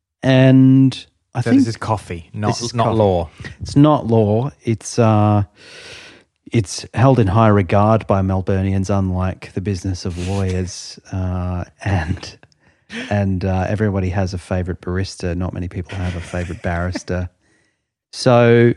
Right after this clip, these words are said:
Speaker 1: yeah, there's some, there's some key differences there. But the championship, I think, is an annually, is an annual international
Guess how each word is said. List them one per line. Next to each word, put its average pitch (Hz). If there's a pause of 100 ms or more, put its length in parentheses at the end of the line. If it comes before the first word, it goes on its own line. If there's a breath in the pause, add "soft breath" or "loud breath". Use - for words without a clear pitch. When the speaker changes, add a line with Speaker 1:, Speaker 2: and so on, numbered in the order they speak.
(360)
Speaker 1:
yeah, 131
there's 113
some, 120 (320)
there's 117
some 113
key 113
differences 107
there. 107
But - (460 loud breath)
the 123
championship, 165
I 110
think, 120
is 107
an 104
annually, 110
is 107
an 110
annual 110
international 101